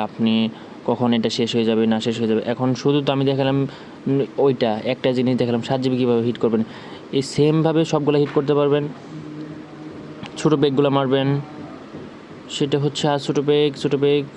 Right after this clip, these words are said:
এই যে দুইশো আঠাশ টাকার এটা গিফট করা যায়। হ্যাঁ, এটা গিফট করে মেয়াদ বাড়িয়ে দিবেন চব্বিশ দিন, দশ দিনের একটা। আহ, তারপরে হচ্ছে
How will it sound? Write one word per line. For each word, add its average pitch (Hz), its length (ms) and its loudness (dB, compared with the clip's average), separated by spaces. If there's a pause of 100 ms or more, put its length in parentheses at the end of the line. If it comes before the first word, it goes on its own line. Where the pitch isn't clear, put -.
(240)
এই 127 100 2
যে 135 100 2
দুইশো 139 240 2
আঠাশ 139 200 0
টাকার 139 240 0
এটা 131 360 2
গিফট 131 240 -2
করা 139 140 4
যায়। 131 120 0
হ্যাঁ, 123 160 0
এটা 127 200 0
গিফট 135 280 -2
করে 139 160 2
মেয়াদ 135 220 2
বাড়িয়ে 131 180 2
দিবেন 131 200 2
চব্বিশ 135 280 2
দিন, 127 160 0
দশ 131 180 2
দিনের 131 220 2
একটা। 131 260 -2 (880)
আহ, 120 300 -2
তারপরে 123 420 -2
হচ্ছে 127 360 -2